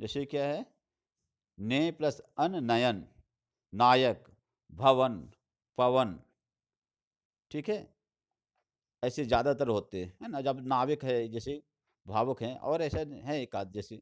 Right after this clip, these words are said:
अब तो बच्चों होता है क्या है,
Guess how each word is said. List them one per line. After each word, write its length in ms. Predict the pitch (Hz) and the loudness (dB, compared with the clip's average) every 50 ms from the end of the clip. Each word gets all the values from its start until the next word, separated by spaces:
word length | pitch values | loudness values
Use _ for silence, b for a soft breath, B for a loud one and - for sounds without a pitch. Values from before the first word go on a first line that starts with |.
| _ - | _ -18
अब 80 | 92 - _ _ _ _ _ _ _ _ _ _ _ _ _ _ _ _ _ _ - | -20 -20 _ _ _ _ _ _ _ _ _ _ _ _ _ _ _ _ _ _ -6
तो 60 | 196 | -6
बच्चों 340 | 175 143 135 - - 196 175 131 | -4 -4 -6 -4 -2 -2 0 0
होता 220 | 123 127 - 190 | -2 -2 0 -2
है 60 | 185 - | -2 0
क्या 160 | - 170 160 | -2 -2 -2
है, 260 | 156 156 151 147 117 | -2 -2 -4 -6 -8